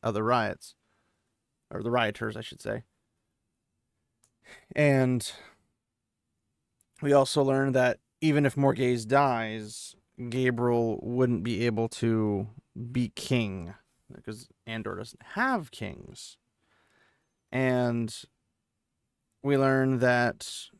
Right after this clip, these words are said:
since Andor has always had queens, if Morghese and Elaine both died, then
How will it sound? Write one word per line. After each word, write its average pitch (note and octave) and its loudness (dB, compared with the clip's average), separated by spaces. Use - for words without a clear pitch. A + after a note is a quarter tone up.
since C3 -4
Andor C3+ 2
has A2 -4
always B2+ 2
had - -8
queens, A2+ -8
if A#2 -10
Morghese B2 -2
and A#2+ -4
Elaine A#2 -4
both A#2+ -4
died, D2+ -10
then G#2+ -8